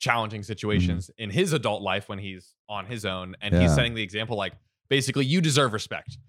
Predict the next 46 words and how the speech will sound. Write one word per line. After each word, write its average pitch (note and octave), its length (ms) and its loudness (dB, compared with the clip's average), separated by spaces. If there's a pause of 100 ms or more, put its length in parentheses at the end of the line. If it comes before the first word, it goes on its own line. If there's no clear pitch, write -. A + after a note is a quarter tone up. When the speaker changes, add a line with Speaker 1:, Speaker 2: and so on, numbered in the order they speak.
(180)
Speaker 1:
So G2+ 40 6
Speaker 2:
Yeah. E3 80 10
Speaker 1:
actually, F#3+ 320 6
I C3+ 140 4
do, C3+ 380 2
I A#2 100 2
do B2+ 180 2
really C#3 280 4
like G#2 280 0
that G#2 180 -4
he B2 60 4
Speaker 2:
And A2 100 4
so, A#2 180 6
like, G#2 140 6
Speaker 1:
walked F2+ 140 4
Speaker 2:
you, A2 80 8
Speaker 1:
out A#2+ 80 8
of A#2+ 60 6
the F2 80 2
wedding. G2 320 2
Speaker 2:
like, C3 200 4
ev-, - 20 -12 (120)
even D#3+ 400 6
if C3+ 160 2
this A#2+ 240 4
is G2 160 2
family, F2 560 2
even A2+ 340 6
Speaker 1:
Yeah. G#2+ 120 6
Speaker 2:
if - 40 -10
this A#2 280 6
is, G#2 460 6
like, F2 380 2 (140)
a F#2 60 2
really F#2 280 6
important E2 440 2
day D#2+ 180 6
for F2 140 4
this F2+ 120 4
person, F#2+ 460 4
like, C#2 340 0 (960)
you A2+ 260 8
still G2 760 4
deserve F2+ 460 6
respect E2+ 520 2
in G2+ 240 4